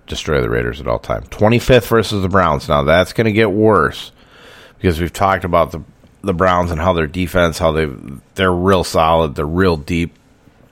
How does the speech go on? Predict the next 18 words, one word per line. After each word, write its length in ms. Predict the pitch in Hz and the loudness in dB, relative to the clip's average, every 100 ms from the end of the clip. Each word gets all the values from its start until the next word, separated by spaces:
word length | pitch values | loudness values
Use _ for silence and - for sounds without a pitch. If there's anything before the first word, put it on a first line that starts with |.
| _ _ _ - - | _ _ _ -20 -18
So 140 | - 92 | -2 0
that 120 | 98 | 2
number's 260 | 98 95 | 2 2
gonna 200 | 90 87 | 2 0
drop 300 | 71 80 69 | 0 0 -2
tremendously. 720 | - 73 71 78 - 90 92 - - - - - - - - | -2 -2 0 0 0 2 0 -2 -20 -20 -20 -20 -20 -20 -6
Um, 460 | 82 82 80 78 78 | 0 2 4 2 0
at 160 | 87 | -2
the 80 | 87 | 0
very 240 | 87 95 90 | 2 2 2
least, 340 | 90 90 - | 2 0 -2
they're 80 | 82 | -4
gonna 160 | 80 | -2
be 80 | 78 | -2
a 60 | 78 | -2
top 260 | 82 78 | -2 -2
fifteen 400 | - 73 - 71 | -4 -8 -8 -8
defense. 580 | 71 73 76 73 73 - | -6 -6 -4 -4 -4 -12